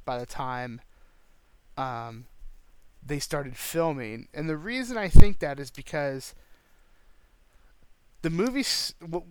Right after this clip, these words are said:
when, when Elizabeth Banks goes to jail, there's, like, one cop in particular who is, like, kind of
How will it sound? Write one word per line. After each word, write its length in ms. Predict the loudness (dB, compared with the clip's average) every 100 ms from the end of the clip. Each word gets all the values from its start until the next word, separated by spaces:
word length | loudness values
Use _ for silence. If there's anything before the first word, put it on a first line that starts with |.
| -20 -20 -20 -20 -20 -14 -4
when, 380 | -2 -2 -6
when 240 | -6 -4 -2
Elizabeth 400 | -4 -4 -8 -8
Banks 260 | -8 -8
goes 160 | -10 -10
to 80 | -12
jail, 420 | -8 -8 -8 -12
there's, 280 | -12 -12 -12
like, 160 | -12
one 400 | -12 -6 -4 -4
cop 360 | -6 -4 -4 -4
in 100 | -10
particular 600 | -12 -12 -12 -10 -10 -10
who 260 | -10 -12 -10
is, 460 | -10 -10 -10 -12
like, 220 | -12 -12
kind 280 | -10 -10 -10
of 220 | -12 -14